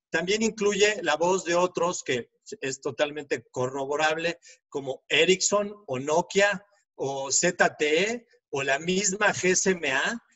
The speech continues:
eh, que se ha, eh, expresado claramente al respecto, eh, en este caso a través de una consulta que hizo, eh, en sus operadores, y el noventa por ciento de sus operadores coinciden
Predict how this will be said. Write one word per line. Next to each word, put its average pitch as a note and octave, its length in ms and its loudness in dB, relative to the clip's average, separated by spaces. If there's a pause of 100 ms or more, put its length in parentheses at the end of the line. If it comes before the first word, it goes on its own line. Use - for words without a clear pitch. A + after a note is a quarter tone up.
(120)
eh, C#3+ 300 -4
que C#3+ 140 -4
se D#3+ 160 0
ha, F3 240 4
eh, D3+ 260 -2
expresado D3+ 560 -4
claramente E3+ 480 -4
al E3 80 0
respecto, D#3+ 720 -4 (340)
eh, C#3 300 -6
en D3 120 -8
este D#3+ 240 -6
caso E3+ 300 -2
a E3+ 80 -6
través D3+ 380 -2
de D3+ 260 0
una D#3+ 380 -4
consulta D#3 480 -4
que D3 160 -6
hizo, D#3 420 -2 (300)
eh, C3 320 -6
en C3 160 -10
sus C#3+ 180 -10
operadores, F#3 640 -2
y E3 220 -8
el D#3+ 100 -2
noventa G#3+ 500 -2
por G3 140 0
ciento G#3 260 -6
de G3 60 0
sus - 160 -6
operadores F#3 640 -2 (460)
coinciden F#3+ 760 2